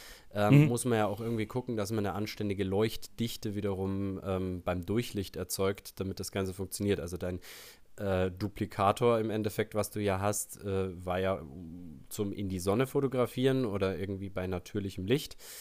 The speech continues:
Speaker 1: Ähm, und für die Zwecke, die man natürlich drinnen machen kann, besonders reines, besonders weißes Licht für wenig Geld zu bekommen,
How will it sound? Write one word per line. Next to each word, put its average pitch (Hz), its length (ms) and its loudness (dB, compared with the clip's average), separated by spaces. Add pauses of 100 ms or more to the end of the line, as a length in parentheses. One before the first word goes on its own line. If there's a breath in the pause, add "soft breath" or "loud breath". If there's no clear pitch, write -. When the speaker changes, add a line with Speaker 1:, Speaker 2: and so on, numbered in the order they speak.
(380 loud breath)
Speaker 1:
Ähm, 104 420 2
und 107 400 0 (540)
für 101 480 4 (880)
die 104 100 -2
Zwecke, 107 440 2
die 104 100 -4
man 101 140 0
natürlich 95 500 -4
drinnen 113 340 0
machen 113 260 0
kann, 107 320 0
besonders 92 520 -2
reines, 101 340 0
besonders 95 420 -2
weißes 107 440 -2
Licht 113 260 -6
für 95 340 -4
wenig 110 300 0
Geld 104 240 0
zu - 120 -4
bekommen, 113 420 -2